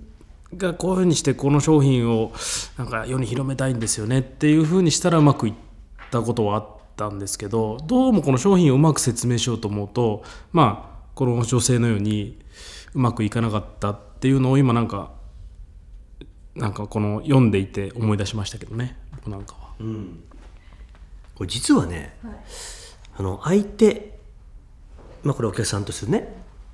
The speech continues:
Speaker 2: 相手は実は、実は商品のことに興味がなかったりするんだよ。実は。
Speaker 3: ほう。
Speaker 2: いや、事細かい商品に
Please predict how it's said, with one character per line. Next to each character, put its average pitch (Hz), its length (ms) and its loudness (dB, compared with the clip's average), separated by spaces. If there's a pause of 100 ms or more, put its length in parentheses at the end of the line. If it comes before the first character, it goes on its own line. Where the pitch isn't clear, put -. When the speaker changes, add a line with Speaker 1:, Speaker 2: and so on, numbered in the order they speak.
(460)
Speaker 2:
相 120 200 0
手 - 140 0
は 113 100 0
実 101 260 -4
は、 139 80 4
実 101 220 -6
は - 40 -2
商 226 240 4
品 - 260 -2
の 90 100 -4
こ - 120 -10
と - 80 -4
に 92 100 -4
興 240 240 4
味 110 100 4
が 95 60 2
な 165 80 2
か - 100 -2
っ - 40 -6
た - 60 -2
り 95 60 -2
す - 80 -8
る 85 60 -8
ん - 20 -10
だ 71 80 -12
よ。 - 80 -20 (1400)
実 - 300 0
は。 - 120 -4 (540)
Speaker 3:
ほ 226 120 -10
う。 - 20 -6 (1400)
Speaker 2:
い 139 60 0
や、 104 100 0 (100)
事 - 220 4
細 233 320 8
か 262 140 4
い 151 80 8
商 160 260 6
品 90 340 -4
に 98 280 0